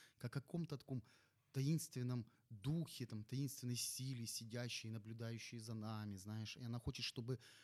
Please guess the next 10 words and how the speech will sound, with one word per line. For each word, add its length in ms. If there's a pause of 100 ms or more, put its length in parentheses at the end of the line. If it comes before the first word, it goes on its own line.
(140)
мы 440
были 300
вот 140
такие, 280
знаешь, 340
такие 260
всё 160
строгие, 720
ходили 360
вот, 140